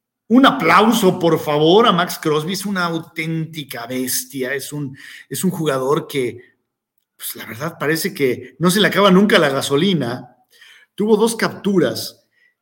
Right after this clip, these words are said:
y muchas veces te das cuenta de que él es el que termina rompiendo la jugada, a lo mejor no termina capturando, pero su presión logra que el quarterback termine dejando la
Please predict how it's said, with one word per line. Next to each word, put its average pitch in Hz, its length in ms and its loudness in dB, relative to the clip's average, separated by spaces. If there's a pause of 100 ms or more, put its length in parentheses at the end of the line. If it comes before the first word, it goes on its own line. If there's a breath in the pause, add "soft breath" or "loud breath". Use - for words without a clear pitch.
(420)
y 208 440 2
muchas 208 560 0
veces 269 640 0 (240 loud breath)
te 170 80 0
das 214 180 -2
cuenta 262 240 0
de 208 160 6
que 180 380 2
él 320 100 0
es 320 140 0
el 233 80 -2
que 185 80 -4
termina 185 400 -2
rompiendo 170 540 -4
la 202 100 -2
jugada, 185 500 -6
a 180 60 -6
lo 175 80 -2
mejor 180 280 -4
no 240 160 0
termina 233 380 -2
capturando, 170 800 -4 (300 loud breath)
pero 247 600 4
su - 220 -8
presión 247 800 -4 (320 loud breath)
logra 208 480 4
que - 100 -6
el 160 100 -2
quarterback 214 420 -4
termine 185 760 -4 (380 soft breath)
dejando 196 580 -2
la 127 540 -2